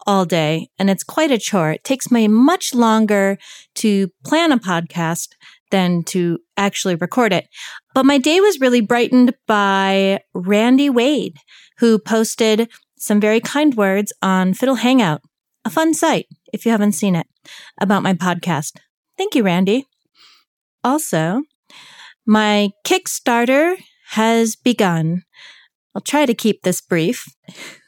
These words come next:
The last time I recorded an album was two thousand seven. My seventeen-year-old was one,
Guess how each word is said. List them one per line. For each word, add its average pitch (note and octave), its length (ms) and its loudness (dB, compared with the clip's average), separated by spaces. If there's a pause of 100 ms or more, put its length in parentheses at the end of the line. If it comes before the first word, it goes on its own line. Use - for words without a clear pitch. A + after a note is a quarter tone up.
(240)
The G3+ 120 0
last C4+ 400 0
time A3 440 0
I G#3+ 140 0
recorded G#3+ 680 0
an F#3 180 0
album F3+ 480 0
was F3+ 240 -4
two - 240 -2
thousand A#3+ 460 2
seven. E3+ 600 -4 (680)
My F#3 540 0 (160)
seventeen-year-old A3+ 1200 2
was F3 220 0
one, G#3+ 680 0